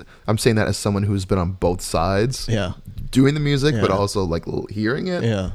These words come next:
Speaker 1: and, and
Speaker 2: Mm.
Speaker 1: act and being, and participating in it. I'm like, "Oh, God."
Speaker 2: Mm.
Speaker 1: Nah, just delete that part.
Speaker 2: Mm.
Speaker 1: Just, just move on. <laughs>
Speaker 2: You know, the things of healthy deconstruction that, that I would like to see is the community that affirms such. And, and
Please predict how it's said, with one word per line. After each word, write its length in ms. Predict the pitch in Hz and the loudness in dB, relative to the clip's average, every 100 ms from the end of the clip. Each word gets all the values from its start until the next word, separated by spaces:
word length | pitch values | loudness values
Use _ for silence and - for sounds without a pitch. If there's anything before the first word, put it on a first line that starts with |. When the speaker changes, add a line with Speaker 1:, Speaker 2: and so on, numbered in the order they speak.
| - | -6
Speaker 1:
and, 240 | 90 85 - | -6 -6 -4
and 160 | 92 117 | -2 -2
Speaker 2:
Mm. 160 | 110 | 0
Speaker 1:
act 240 | 104 92 113 | 0 0 -4
and 160 | 98 | -4
being, 180 | 90 78 - | -4 -6 -6
and 160 | 82 | -6
participating 540 | - 101 117 - 139 151 | -8 -10 -6 0 0 0
in 60 | |
it. 40 | 71 | -6
I'm 60 | |
like, 140 | 76 - | -8 -6
"Oh, 260 | 71 52 58 | -4 -4 -6
God." 380 | 82 71 - - - - - | -8 -8 -10 -12 -14 -14 -10
Speaker 2:
Mm. 340 | 92 90 90 - - - _ _ | -8 -8 -10 -14 -20 -20 _ _
Speaker 1:
Nah, 320 | 50 50 - | -12 -10 -8
just 160 | - - | -10 -8
delete 260 | - - - | -6 -6 -6
that 140 | - | -8
part. 240 | - - - - | -8 -8 -10 -8
Speaker 2:
Mm. 400 | 117 98 95 92 | -6 -6 -6 -6
Speaker 1:
Just, 260 | 90 - - - - | -8 -12 -12 -12 -12
just 140 | - | -8
move 180 | 80 71 | -6 -6
on. 240 | 60 60 - | -8 -10 -14
<laughs> 40 | - - - - - - - - - - - - - _ - - - _ _ _ - - - - _ _ - | -16 -14 -14 -18 -20 -20 -20 -20 -20 -20 -20 -20 -20 _ -20 -20 -20 _ _ _ -20 -20 -20 -20 _ _ 0
Speaker 2:
You 60 | 123 | 4
know, 140 | 127 | 4
the 100 | 120 | 2
things 380 | - 131 127 117 | 2 2 2 2
of 260 | 117 101 - | 2 2 0
healthy 320 | 117 110 120 | 2 2 2
deconstruction 600 | 110 117 107 113 - 107 | 0 0 2 0 2 0
that, 1040 | 104 120 101 - - - - - - 117 | 0 -4 -8 -8 -12 -16 -16 -18 -10 -2
that 160 | 107 104 | 2 4
I 40 | |
would 140 | 104 101 | 2 2
like 160 | 104 101 | 0 0
to 80 | 110 | -4
see 260 | - 107 | 0 2
is 480 | 101 98 107 101 - | 0 -2 -2 -2 -4
the 140 | 117 - | -6 -2
community 580 | 120 107 110 107 110 | 0 2 2 2 2
that 180 | 104 104 | 2 0
affirms 400 | 98 - 101 98 | 0 -2 -2 0
such. 460 | - 104 110 - - | 0 0 0 -4 -4
And, 340 | 104 95 90 - | -2 -2 -4 -2
and 600 | 98 92 90 90 104 | -2 0 -2 -6 -10